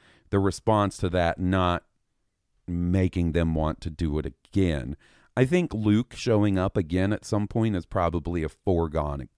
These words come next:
conclusion. I think he, it, it will just happen. Now, <clears throat> will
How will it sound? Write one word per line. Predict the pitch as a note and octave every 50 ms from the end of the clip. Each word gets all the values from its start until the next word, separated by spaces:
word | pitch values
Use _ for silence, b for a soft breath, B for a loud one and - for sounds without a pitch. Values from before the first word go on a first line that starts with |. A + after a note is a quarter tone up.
| _ _
conclusion. | - - D#2+ C#2+ - - D#2 C2+ - - C2+ - G1+ G1+ - - _ _ _ _ _ _ _ _ _ _
I | E2 E2+
think | - G#2+ F#2+ E2+ -
he, | - F2 E2+ E2 - B1+ - - -
it, | - F#2 D#2+ - - -
it | F#2+ G#2 F2+
will | E2 G2 F#2
just | D2+ D#2 F2 E2+ D#2+ - -
happen. | E2 D#2 D2 C2 - - A#1+ D#2
Now, | F2+ G#2 G2+ F2+ D#2+ D2 - b b b b b b b b b -
<clears throat> | - - - E3+ F3+ - - - - - _ _ - -
will | G2 G2 G#2 G2+ F#2+ F#2 F2 E2+ E2+ E2 - -